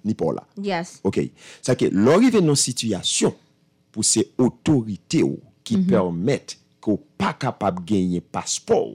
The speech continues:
Speaker 2: Mhm.
Speaker 1: pou al renouveler dokiman,
Speaker 2: Mhm.
Speaker 1: sa vle di li kontribye pou vin yon sitwayen ilegal
Speaker 2: Mhm.
Speaker 1: e lè sa, lè otorite imigrasyon rankontre nan la wi.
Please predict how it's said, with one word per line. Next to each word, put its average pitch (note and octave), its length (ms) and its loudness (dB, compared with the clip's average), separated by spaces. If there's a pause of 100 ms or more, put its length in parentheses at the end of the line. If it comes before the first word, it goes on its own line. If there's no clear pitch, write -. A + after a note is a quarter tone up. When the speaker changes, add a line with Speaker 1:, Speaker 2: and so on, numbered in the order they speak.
(140)
Speaker 2:
Mhm. G3+ 320 0
Speaker 1:
pou G#3 140 -2
al - 100 -2
renouveler G#2 800 0
dokiman, B2+ 640 0 (120)
Speaker 2:
Mhm. G3+ 200 0
Speaker 1:
sa D3+ 360 2
vle A2 260 2
di G2 300 -4
li A2+ 240 0 (160)
kontribye A2+ 1000 -2 (120)
pou G2 180 -6 (100)
vin G#2+ 280 -2
yon F2+ 100 -4
sitwayen F2 680 -4 (100)
ilegal F3+ 560 2
Speaker 2:
Mhm. G3+ 400 0
Speaker 1:
e A#2+ 100 4
lè A#2 240 4
sa, A2 540 0
lè A2+ 300 4
otorite A#2 720 -2
imigrasyon G2 580 -2
rankontre F#2+ 460 0
nan G#2 160 2
la F2+ 160 2
wi. D2+ 160 -8